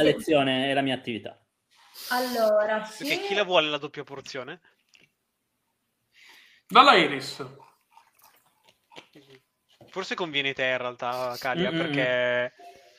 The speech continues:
Speaker 3: tu ti prendi le botte.
Speaker 4: Allora,
Speaker 1: Sì.
Speaker 4: la prendo io. Kalia non gli
Speaker 1: Dai,
Speaker 4: dispiace
Speaker 1: dai.
Speaker 4: mangiare di più.
Speaker 1: Col cucchiaio,
Speaker 2: Ehm,
Speaker 1: sempre.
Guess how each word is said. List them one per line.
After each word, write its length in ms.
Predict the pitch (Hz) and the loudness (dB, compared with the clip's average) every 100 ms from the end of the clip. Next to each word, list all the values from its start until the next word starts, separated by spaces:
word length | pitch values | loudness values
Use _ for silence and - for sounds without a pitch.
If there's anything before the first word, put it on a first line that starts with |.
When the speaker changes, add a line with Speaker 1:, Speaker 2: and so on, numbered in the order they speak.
| _ | _
Speaker 3:
tu 120 | 180 | -8
ti 100 | 170 | -4
prendi 260 | 151 151 139 | 0 0 0
le 80 | |
botte. 400 | 131 123 - 139 - - _ _ _ _ | 0 0 -2 -8 -8 -16 _ _ _ _
Speaker 4:
Allora, 380 | - 285 185 156 | 6 8 10 8
Speaker 1:
Sì. 220 | 147 143 | 6 0
Speaker 4:
la 60 | 135 | -4
prendo 280 | 135 131 131 | -8 -8 -8
io. 340 | 135 135 - _ _ - _ _ _ _ - - | -10 -10 -16 _ _ -20 _ _ _ _ -20 6
Kalia 320 | 180 185 165 | 8 8 6
non 120 | 156 | 4
gli 40 | |
Speaker 1:
Dai, 60 | 147 | 2
Speaker 4:
dispiace 380 | 147 - 151 143 | -4 -4 -4 -2
Speaker 1:
dai. 80 | 135 | -4
Speaker 4:
mangiare 520 | 131 131 123 123 120 | -6 -6 -6 -4 -8
di 80 | 123 | -10
più. 180 | - 123 - - 165 - _ _ _ _ _ _ _ _ - - _ - _ | -14 -18 -20 -18 -18 -18 _ _ _ _ _ _ _ _ -20 -20 _ -20 _
Speaker 1:
Col 180 | 175 156 | 2 4
cucchiaio, 600 | 160 - 147 127 123 120 | 4 4 6 6 4 0
Speaker 2:
Ehm, 40 | |
Speaker 1:
sempre. 540 | 131 120 127 - - | 0 -2 -2 -10 -20